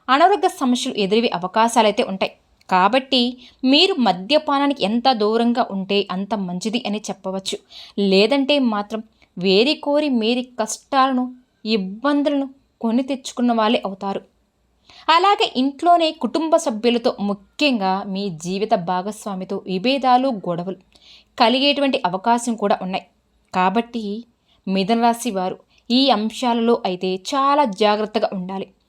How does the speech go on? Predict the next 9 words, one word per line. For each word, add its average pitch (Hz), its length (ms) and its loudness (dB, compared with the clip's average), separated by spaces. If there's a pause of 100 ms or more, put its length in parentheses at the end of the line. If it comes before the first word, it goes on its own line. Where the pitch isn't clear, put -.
(220)
ముఖ్యంగా 285 760 0 (280)
మిథున 202 240 0
రాశికి 254 380 -2
చెందిన 202 320 -4 (240)
పురుషుల 202 320 -6
యొక్క 214 220 -4 (200)
జీవితంలో 196 540 -4 (1300)
పరాయి 220 380 2
స్త్రీ 233 240 -2